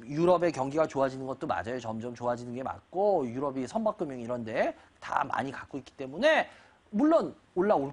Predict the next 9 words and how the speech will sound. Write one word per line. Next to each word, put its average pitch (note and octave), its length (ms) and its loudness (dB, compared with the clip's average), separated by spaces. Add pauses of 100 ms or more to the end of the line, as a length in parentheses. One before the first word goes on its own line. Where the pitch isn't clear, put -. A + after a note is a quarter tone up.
거예요. G2 440 -6
그런 E3 240 0
부분에 G#2+ 340 -10
대해서. G2+ 500 -2 (300)
그래서 G#3 240 -6
좀 G#3 160 -8
반영이 E3+ 380 -4
될 C3 240 -6
거예요. G2+ 320 -8